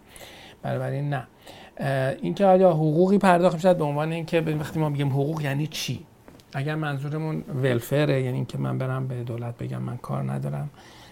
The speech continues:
و منو تحت پوشش قرار بدهید، اونجاییه که شما وقت بعد هزینه‌شو بدید. یعنی دولت میاد به پدر مادرتون کمک می‌کنه ولی بعداً از شما می‌گیره.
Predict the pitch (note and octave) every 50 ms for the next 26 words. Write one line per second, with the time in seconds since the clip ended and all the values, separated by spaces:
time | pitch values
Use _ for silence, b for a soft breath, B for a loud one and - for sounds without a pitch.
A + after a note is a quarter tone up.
0 | B B - B2+ A#2+ B2+ B2 B2 B2 - C#3 B2 - C3+ C3+ C3+ C3+ - C#3+ C3+
1 | - - C3+ C3+ C3+ C3+ C3+ C3 C3+ C#3 C3+ C#3 C3+ C3 C#3+ C#3+ D3 D3 - -
2 | D#3 D#3 D3+ C3+ D#3 D#3 D3+ D#3+ D#3+ D#3+ - D3+ - - C#3+ C#3+ C#3 C3+ C3 B2+
3 | B2 - C#3 B2+ A#2 A2+ B2 B2+ B2+ B2 B2 - - C3+ B2 G#2+ - - - -
4 | - - - C3 B2 A#2+ B2 B2+ - C3+ C3 C#3 C#3 C3 - - D3+ D3 C3+ C3
5 | - B2+ - C#3 C3 C3 B2+ B2 A#2+ A#2+ B2+ C3 C3+ - C#3 C3 - C3+ B2+ B2
6 | A#2+ - D#3 D3 - D#3+ - D3 C#3+ C#2+ C#2 C#3+ C3+ - B2+ B2 A#2 A2 - -
7 | - B2+ - - A2 A2 A2 - - - -